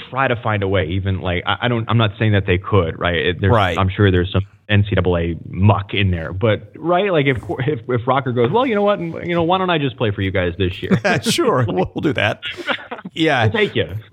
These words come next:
Speaker 2: But, you know, here's, here's the flip side of that, right? Um, <sighs>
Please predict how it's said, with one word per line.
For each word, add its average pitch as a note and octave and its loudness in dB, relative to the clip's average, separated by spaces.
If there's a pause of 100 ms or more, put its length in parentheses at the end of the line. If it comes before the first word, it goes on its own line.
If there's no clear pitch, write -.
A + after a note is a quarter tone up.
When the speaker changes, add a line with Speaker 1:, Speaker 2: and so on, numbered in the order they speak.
(100)
Speaker 2:
But, A3 2
you G#3 2
know, F#3+ 4
here's, G3 2
here's F#3+ 2
the D#3 -2
flip F3 0
side A#2 2
of F#2 2
that, F2 0
right? C#3+ 4 (300)
Um, C3+ 2 (1700)
<sighs> - -4